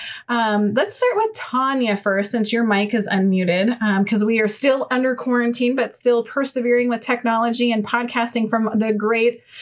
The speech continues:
living rooms all over Spokane, Washington. Tanya, um, you,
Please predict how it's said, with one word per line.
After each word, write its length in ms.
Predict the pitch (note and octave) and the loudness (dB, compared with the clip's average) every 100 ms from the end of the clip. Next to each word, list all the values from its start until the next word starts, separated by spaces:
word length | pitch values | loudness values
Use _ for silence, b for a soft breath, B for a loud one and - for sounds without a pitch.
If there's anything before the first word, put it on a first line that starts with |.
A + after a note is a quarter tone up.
| B - | B -2
living 340 | A#3 B3 B3 | 2 4 2
rooms 420 | A#3 A#3+ A#3 A#3+ | 0 0 0 0
all 240 | A#3 A#3 A#3 | 0 0 2
over 240 | A#3 A3+ | 0 -2
Spokane, 540 | A#3 - A#3+ A#3 A#3 A#3 | -4 0 0 0 0 2
Washington. 720 | A#3 A#3+ A3 G#3+ A#3 G3+ A3 | 0 0 -2 0 0 2 0
Tanya, 680 | - E4 D#4+ G#3 G3+ C4 B B B B | 0 0 2 2 0 -2 B B B B
um, 540 | - B3 A#3 A3+ A3 A3 _ | -4 0 0 0 -2 -6 _
you, 480 | A#3 C#4 D4 D4+ | 0 0 0 -2